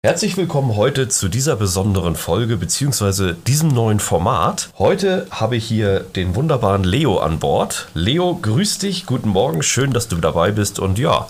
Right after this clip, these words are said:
ich glaube, so in der letzten Zeit hat sich das ein oder andere entwickelt und wir haben hier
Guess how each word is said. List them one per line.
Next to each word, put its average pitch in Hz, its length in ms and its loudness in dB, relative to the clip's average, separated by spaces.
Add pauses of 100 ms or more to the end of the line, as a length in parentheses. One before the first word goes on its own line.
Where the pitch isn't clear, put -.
ich - 160 -2
glaube, 165 340 2
so 151 140 -2
in 143 60 0
der 131 80 0
letzten 120 280 -2
Zeit 113 320 0
hat 104 100 -2
sich 104 140 -2
das - 160 -2
ein 104 220 0
oder 104 180 0
andere 101 220 -2
entwickelt 151 500 -4
und 107 400 -2
wir 95 160 0
haben 101 220 0
hier 95 360 0